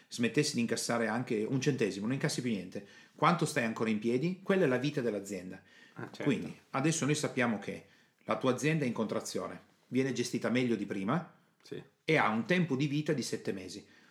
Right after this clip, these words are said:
Speaker 1: considerando che la maggior parte delle imprese italiane di norma hanno uno o due mesi di vita, non hanno grosse riserve liquide. Allora, bene, a questo punto che abbiamo visto i numeri.
Speaker 2: Un attimo, eh, scusa.
Speaker 1: Sì.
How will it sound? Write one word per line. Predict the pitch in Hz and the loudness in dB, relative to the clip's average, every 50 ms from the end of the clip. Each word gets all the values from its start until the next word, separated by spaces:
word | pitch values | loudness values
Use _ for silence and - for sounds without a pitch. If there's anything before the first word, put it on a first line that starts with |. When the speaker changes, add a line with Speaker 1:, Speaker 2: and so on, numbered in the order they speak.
| _ _ _ | _ _ _
Speaker 1:
considerando | - 90 87 - 107 110 147 135 135 156 147 117 | -12 -12 -6 -4 0 0 2 2 2 2 2 0
che | 117 | 0
la | 98 | -2
maggior | 98 104 98 104 - - | -2 -2 -4 -4 -4 -2
parte | - 113 120 - 110 | 0 0 0 0 -2
delle | 95 98 98 | -2 -2 -4
imprese | 95 101 104 101 107 | -4 -4 -4 -6 -4
italiane | - 147 135 110 110 107 110 113 110 - - | -2 -2 -2 0 -2 -2 -2 -2 -2 -4 -4
di | 117 107 117 127 | -4 0 2 2
norma | 120 113 107 107 113 113 117 104 101 | 4 4 4 2 2 2 2 0 0
hanno | 107 113 113 107 104 | 0 0 0 2 2
uno | 113 113 113 | 2 2 2
o | |
due | 101 107 101 | 0 0 -2
mesi | 101 101 95 104 | -2 -4 -6 -6
di | 101 104 | -4 -2
vita, | 113 110 104 110 95 | -2 0 0 -2 -4
non | 101 104 104 | -4 -2 -2
hanno | 104 101 98 98 95 95 95 95 95 95 101 101 101 | -4 -4 -4 -6 -6 -8 -8 -10 -12 -12 -14 -16 -16
grosse | 110 107 107 101 - 113 110 104 - - - | -16 -16 -16 -10 -8 -6 -6 -6 -6 -8 -8
riserve | 98 95 104 101 95 95 | -6 -4 -4 -4 -4 -6
liquide. | 92 95 92 - - - - - _ _ _ - - - - - - - - - - - - - - - - - _ | -8 -8 -10 -10 -12 -14 -14 -16 _ _ _ -20 -20 -20 -20 -20 -20 -18 -18 -18 -18 -20 -20 -20 -20 -20 -20 -2 _
Allora, | - 202 104 98 87 85 107 120 - - - _ _ | 6 6 6 6 4 2 0 -4 -8 -14 -20 _ _
bene, | 147 135 92 87 90 95 95 - - _ _ _ _ _ _ _ _ _ _ _ _ | 2 2 2 2 0 -6 -10 -12 -18 _ _ _ _ _ _ _ _ _ _ _ _
a | 139 | 0
questo | - 175 180 - 220 196 | 2 2 2 4 2 2
punto | 170 175 190 202 196 196 185 170 156 147 - - - - _ - | 4 4 4 4 4 4 4 4 4 4 2 -2 -8 -18 _ -18
che | _ - 117 | _ -4 -2
abbiamo | 98 110 113 113 107 | 0 2 2 4 2
visto | 120 123 - - 123 | 2 0 0 0 2
i | 113 | 2
numeri. | 113 101 92 - 120 175 190 - - - | 2 2 2 0 0 -2 -2 -4 -8 -8
Speaker 2:
Un | 117 | -6
attimo, | 110 107 - - 104 107 107 | -6 -6 -6 -6 -6 -6 -6
eh, | 104 | -8
scusa. | - - 110 104 - 151 | -8 -8 -8 -4 -2 -2
Speaker 1:
Sì. | 123 | -4